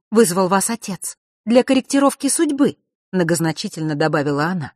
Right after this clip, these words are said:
Некоторое время Миракл молчал. Девочка очень жалела, что почти не видела его лица в полутьме комнаты. «Не пойму, о чем ты говоришь, Василиса», наконец пожал плечами Миракл.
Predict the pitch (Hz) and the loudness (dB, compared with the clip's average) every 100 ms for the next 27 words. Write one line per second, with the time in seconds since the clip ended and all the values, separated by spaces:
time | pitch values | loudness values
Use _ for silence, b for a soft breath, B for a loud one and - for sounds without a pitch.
0 | _ _ _ _ _ _ _ _ _ 226 | _ _ _ _ _ _ _ _ _ -2
1 | 320 294 196 165 160 180 170 156 143 - | -2 -4 -4 -2 -2 -4 -4 -2 -4 -6
2 | 135 131 135 131 - - - _ _ _ | -8 -8 -10 -10 -16 -16 -20 _ _ _
3 | _ _ - 170 156 - - - - 196 | _ _ -6 -4 -4 -6 -10 -8 -4 -4
4 | - 127 135 139 165 131 - 151 147 - | -4 -8 -6 -4 -4 -6 -8 -10 -8 -6
5 | 180 165 175 175 156 151 143 143 147 196 | -6 -4 -6 -4 -4 -2 -2 -4 -6 -8
6 | 180 - 156 156 170 175 - 127 110 101 | -8 -10 -10 -10 -10 -10 -10 -12 -12 -18
7 | - - _ _ _ _ _ _ 196 220 | -20 -20 _ _ _ _ _ _ 4 6
8 | 233 311 349 _ - 349 349 349 392 381 | 8 8 6 _ 2 4 6 6 4 2
9 | 339 330 320 302 254 247 254 254 269 - | 0 0 2 2 0 2 2 2 -2 -6
10 | 127 - 120 120 - - - - _ - | -10 -10 -10 -8 -6 -6 -8 -20 _ -6
11 | 185 170 156 196 - - 131 143 147 135 | -4 -2 -2 -2 -6 -8 -6 -6 -6 -8
12 | 113 143 123 127 127 135 117 - - | -10 -10 -8 -8 -6 -8 -10 -18 -20